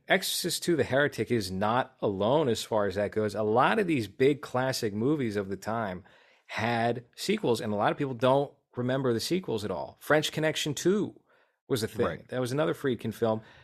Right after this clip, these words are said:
Speaker 1: where someone else took over. Uh, Poseidon Adventure had a
Speaker 2: Mm.
Speaker 1: sequel.
Speaker 2: Police
Speaker 1: There's
Speaker 2: Academy five.
Speaker 1: <laughs> Yeah, that's another
Speaker 2: <laughs>
Speaker 1: classic,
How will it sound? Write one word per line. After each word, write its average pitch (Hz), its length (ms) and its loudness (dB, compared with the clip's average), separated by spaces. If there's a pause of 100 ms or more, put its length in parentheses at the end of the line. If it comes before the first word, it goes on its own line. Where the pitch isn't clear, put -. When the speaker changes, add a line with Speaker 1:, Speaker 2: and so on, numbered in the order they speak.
(120)
Speaker 1:
where 120 160 4
someone 139 240 2
else 139 180 2
took 101 200 -2
over. 82 420 -6 (320)
Uh, 110 160 2
Poseidon 170 420 2
Adventure 113 640 -2 (120)
had 113 180 0
a 101 40 -2
Speaker 2:
Mm. - 40 -8
Speaker 1:
sequel. 95 560 -10 (400)
Speaker 2:
Police 120 220 2
Speaker 1:
There's 143 120 4
Speaker 2:
Academy 127 220 2
five. 107 460 0 (400)
Speaker 1:
<laughs> 113 240 -2
Yeah, 135 300 6
that's 123 140 4
another 143 420 6
Speaker 2:
<laughs> - 120 -12
Speaker 1:
classic, 123 480 0